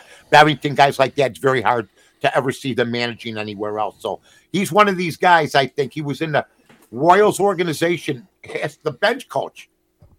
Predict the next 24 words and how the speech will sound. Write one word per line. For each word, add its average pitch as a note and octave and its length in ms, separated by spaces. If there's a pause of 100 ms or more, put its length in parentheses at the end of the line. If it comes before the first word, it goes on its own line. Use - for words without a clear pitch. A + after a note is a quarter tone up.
(160)
and F#3 120
they G#3 140
didn't G#3+ 200
even F#3+ 220
interview F3+ 400
him. D#2+ 100 (920)
They E3 140
just E3+ 200
let F#3 160
him E3+ 120
go D#3+ 180
to D3+ 140
the D3 80
White D3 280
Sox, A#2+ 300 (1000)
and D#3+ 140
the D#3+ 40
White F3+ 260
Sox - 260
took F#3 220
him C3+ 180 (120)
from E3+ 160
a D#3+ 60
rival, D#3 580